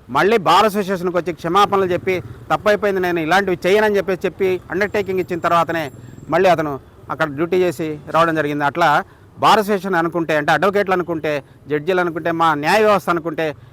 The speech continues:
ఎవరు కూడా అతీతులు కాదు. President of ఇండియాతో సహా నువ్వు after all సీఐ అంతే, ఎస్ఐ అంతే. ఆ, నువ్వు ద-, ప-, మఫ్టీలో వచ్చి రావడం అనేది తీవ్రమైన నేరమైనటువంటి చర్య. నువ్వు రావడమే తప్పు అసలు. మళ్ళీ కోర్టు హాల్లోకి రావడం, కోర్టు హాల్ అంటేనే జడ్జి గారు కూర్చునేటువంటి హాల్ అది.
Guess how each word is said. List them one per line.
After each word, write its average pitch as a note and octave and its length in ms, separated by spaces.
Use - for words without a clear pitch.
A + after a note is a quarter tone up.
ఎవరు F#3 280
కూడా F#3+ 420
అతీతులు F#3 400
కాదు. D#3 360
President E3 400
of E3 80
ఇండియాతో E3 360
సహా F3+ 300
నువ్వు E3+ 300
after A#3+ 160
all A#3+ 120
సీఐ A#3+ 280
అంతే, F#3+ 480
ఎస్ఐ A3 320
అంతే. F3 400
ఆ, A#3 200
నువ్వు F3+ 240
ద-, C#3+ 500
ప-, B2+ 300
మఫ్టీలో C#3+ 500
వచ్చి A3+ 160
రావడం G3 280
అనేది F3+ 320
తీవ్రమైన F#3+ 380
నేరమైనటువంటి E3 800
చర్య. E3 160
నువ్వు D#3 180
రావడమే G3+ 360
తప్పు F3+ 240
అసలు. A#2+ 280
మళ్ళీ E3 200
కోర్టు G3 300
హాల్లోకి G#3+ 320
రావడం, D3 280
కోర్టు G3+ 220
హాల్ G3 200
అంటేనే F#3 280
జడ్జి F3+ 240
గారు A3 160
కూర్చునేటువంటి E3 500
హాల్ D#3+ 220
అది. G#2 160